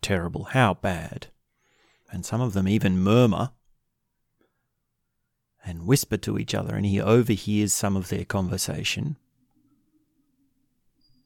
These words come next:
And it's something to do with the Potters. And then he thinks, "Oh dear, could this have something to do with me? 'Cause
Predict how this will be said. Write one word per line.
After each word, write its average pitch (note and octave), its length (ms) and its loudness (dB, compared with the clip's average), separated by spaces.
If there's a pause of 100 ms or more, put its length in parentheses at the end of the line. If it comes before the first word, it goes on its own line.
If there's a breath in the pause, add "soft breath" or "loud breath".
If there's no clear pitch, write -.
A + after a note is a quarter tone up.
And F2+ 100 -6
it's D3 140 -8
something - 300 -2
to G#2+ 100 -4
do G#2+ 200 2
with F#2+ 180 -4
the A#2+ 80 -4
Potters. - 680 -4 (1300)
And F2+ 100 -14
then F#2 80 -4
he F#2 60 -6
thinks, - 260 -10 (120)
"Oh G#2+ 240 -8
dear, G2+ 340 -4 (1000)
could - 140 -8
this - 180 -2
have A2 160 -2
something A#2+ 340 -4
to A#2 100 -4
do A2 200 2
with F#2+ 160 0
me? G#2+ 400 0 (540)
'Cause - 260 -12